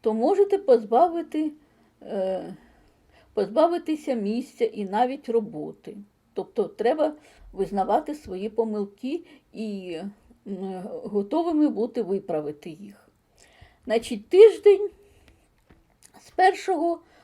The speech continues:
по, е, шосте серпня. Обставини будуть жадать від вас внесен-, внести зміни у свої відносини з партнерами, колегами, друзями та коханою людиною.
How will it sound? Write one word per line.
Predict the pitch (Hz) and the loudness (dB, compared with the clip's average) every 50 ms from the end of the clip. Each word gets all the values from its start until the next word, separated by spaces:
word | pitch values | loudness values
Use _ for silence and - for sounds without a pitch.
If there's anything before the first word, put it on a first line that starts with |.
| _ _ _ _ | _ _ _ _
по, | - 277 294 339 370 403 403 415 392 - - - - _ _ _ - - | -4 0 4 4 6 6 4 2 0 -6 -16 -20 -20 _ _ _ -16 -12
е, | 214 214 214 208 208 202 196 196 214 247 220 202 - - - _ - - _ _ _ _ _ _ _ _ _ _ _ _ _ _ | -8 -8 -6 -6 -6 -6 -6 -6 -6 -8 -8 -10 -14 -20 -20 _ -20 -20 _ _ _ _ _ _ _ _ _ _ _ _ _ _
шосте | - - - - 330 359 392 392 - - - - 311 302 - - | -20 -12 -8 -2 0 0 0 0 -2 -8 -8 -6 -4 -4 -4 -6
серпня. | - - - - 214 185 196 - - _ _ - 196 - - - - - _ _ _ _ _ _ - - - - _ | -12 -8 -2 0 0 0 0 -4 -10 _ _ -18 -16 -16 -16 -18 -20 -20 _ _ _ _ _ _ -20 -20 -20 -20 _
Обставини | - 233 240 - - - - 427 453 427 440 415 381 339 302 | 0 0 0 0 -2 4 6 6 8 8 6 4 2 0 -2
будуть | 220 220 247 294 247 240 233 226 - | -4 -4 -6 -6 -6 -6 -8 -8 -8
жадать | - 202 185 202 208 208 233 254 247 - - - - _ _ _ - | -8 -8 -4 0 4 6 6 6 4 0 -8 -20 -20 _ _ _ -18
від | - 170 165 - | -18 -18 -16 -8
вас | 175 208 226 247 294 294 - 240 | 0 2 4 4 2 0 -6 -14
внесен-, | 185 185 214 254 302 294 - 262 247 247 233 - - - _ _ _ | -10 -4 -4 -4 -4 -4 -6 -10 -10 -8 -10 -12 -16 -20 _ _ _
внести | - 233 214 220 254 285 294 - - 302 269 | -10 -8 -2 0 0 -2 -2 -4 -8 -10 -10
зміни | - 185 202 220 208 190 185 190 190 190 | -8 -6 -6 -6 -4 -6 -8 -8 -10 -10
у | 196 | -12
свої | - - - 202 196 220 247 311 285 | -12 -12 -10 -8 -8 -6 -6 -6 -6
відносини | 247 202 214 208 220 247 302 302 - 262 254 240 | -8 -10 -8 -6 -6 -6 -6 -6 -6 -6 -6 -6
з | 247 - | -8 -4
партнерами, | _ 233 269 302 - - 202 190 - - - 165 165 175 190 - | _ -2 -2 -2 -6 -10 -10 -8 -8 -8 -8 -10 -12 -16 -18 -10
колегами, | - - 285 240 202 190 - - - - - 170 - 240 - _ - - _ _ | -6 -6 -2 -2 -2 -2 -2 -6 -8 -10 -10 -12 -14 -18 -20 _ -20 -20 _ _
друзями | - 190 208 208 208 190 175 - 180 175 180 185 - | -6 -4 -2 -2 -2 -4 -6 -8 -12 -12 -12 -14 -4
та | - 220 226 | -2 -2 0
коханою | - 226 220 220 - - 302 311 349 349 311 311 302 285 294 | 2 2 2 2 0 -2 0 0 0 0 2 0 0 0 -2
людиною. | 254 269 254 233 - - - - 147 151 160 175 147 143 | -4 -4 -6 -8 -8 -14 -16 -16 -16 -16 -16 -16 -16 -18